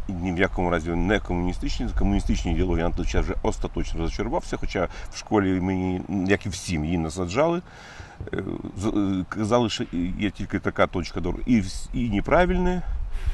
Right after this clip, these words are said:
І це була загальна установка, і ми вірили в ці світлі комуністичні ідеали. А коли потім стала доходити інформація,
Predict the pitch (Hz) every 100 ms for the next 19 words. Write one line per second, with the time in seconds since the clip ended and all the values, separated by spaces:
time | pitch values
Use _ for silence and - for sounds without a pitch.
0 | - 117 110 - - 156 147 143 139 120
1 | 120 131 117 110 - 127 139 - 90 85
2 | 85 - - 107 151 226 247 139 92 -
3 | - - - - 123 123 107 92 87 110
4 | - 78 80 82 85 - - 135 131 147
5 | - 127 - - 135 135 120 - 127 127
6 | 113 123 120 104 - 104